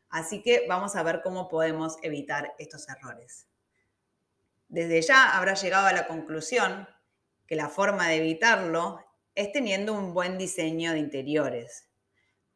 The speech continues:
Pero lo que, la diferencia está en que no tiene que ser solo un buen diseño de interiores, sino un diseño que sea estratégico.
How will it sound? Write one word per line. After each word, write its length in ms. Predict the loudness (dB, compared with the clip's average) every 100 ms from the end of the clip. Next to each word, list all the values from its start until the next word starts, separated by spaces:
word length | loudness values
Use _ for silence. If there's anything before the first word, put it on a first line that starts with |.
| _
Pero 220 | 0 2
lo 180 | 0 0
que, 640 | 2 4 6 8 6 4
la 200 | 0 -2
diferencia 500 | -2 -2 -2 0 0
está 480 | -2 4 6 6 2 -6
en 140 | -8
que 140 | -6
no 180 | -4 -4
tiene 220 | -2 -2
que 100 | -2
ser 220 | -2 -2 -4
solo 340 | -2 0 0
un 160 | -2 -2
buen 300 | -4 -4 -6
diseño 520 | -4 -2 -2 -2 -4
de 80 | -6
interiores, 760 | -6 -4 0 0 0 -4 -8 _ _ -18
sino 460 | -10 -6 -2 -2
un 120 | -2 -2
diseño 640 | -2 -2 -2 -2 -4 -4
que 160 | -6
sea 300 | -4 0 0
estratégico. 960 | 0 -4 -4 -4 -6 -8 -14 -16 -20